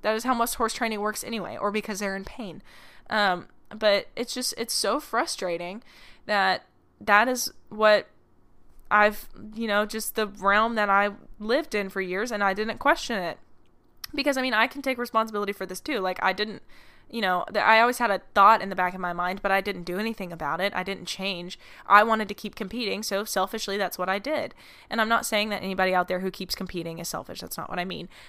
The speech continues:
I knew something was wrong and chose not to do anything about it because,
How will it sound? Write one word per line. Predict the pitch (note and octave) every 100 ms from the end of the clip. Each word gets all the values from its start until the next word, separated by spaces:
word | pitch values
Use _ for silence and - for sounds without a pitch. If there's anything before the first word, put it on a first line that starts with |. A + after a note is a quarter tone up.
| - _ -
I | B3 C#4
knew | B3
something | B3 A3 G#3 F#3
was | E3+
wrong | F3 F#3 E3 D#3+
and | F#3
chose | F3 G#3+ G3+
not | F#3
to | F#3
do | F3
anything | F3 E3+ E3
about | E3 E3+ E3
it | D3+
because, | F#3 F3+ E3 -